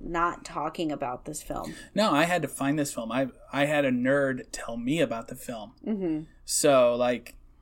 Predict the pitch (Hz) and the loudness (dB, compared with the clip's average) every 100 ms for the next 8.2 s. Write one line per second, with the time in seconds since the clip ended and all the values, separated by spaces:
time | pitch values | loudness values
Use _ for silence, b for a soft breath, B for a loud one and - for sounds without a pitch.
0 | _ _ - 143 131 131 127 - 147 151 | _ _ -4 -2 -2 -2 -4 -2 0 0
1 | 139 131 120 - 175 165 139 131 127 120 | 0 -2 -2 -4 -2 -2 -2 0 0 -2
2 | 127 135 127 120 - _ - _ _ _ | -4 -2 -2 -2 -6 _ -20 _ _ _
3 | 151 143 135 127 123 123 131 127 131 143 | -2 2 2 2 -2 -2 -4 -4 -2 0
4 | 123 117 113 208 190 170 175 - b b | 0 -4 -4 0 0 0 -4 -12 b b
5 | b b b b b - - - 160 147 | b b b b b -20 -8 2 4 4
6 | 147 B B 190 190 165 147 151 147 139 | 2 B B 0 4 2 2 0 0 0
7 | 120 123 131 120 131 127 120 127 - 277 | 0 -2 -2 -6 -4 -4 -4 -8 0 6
8 | 262 247 | 6 4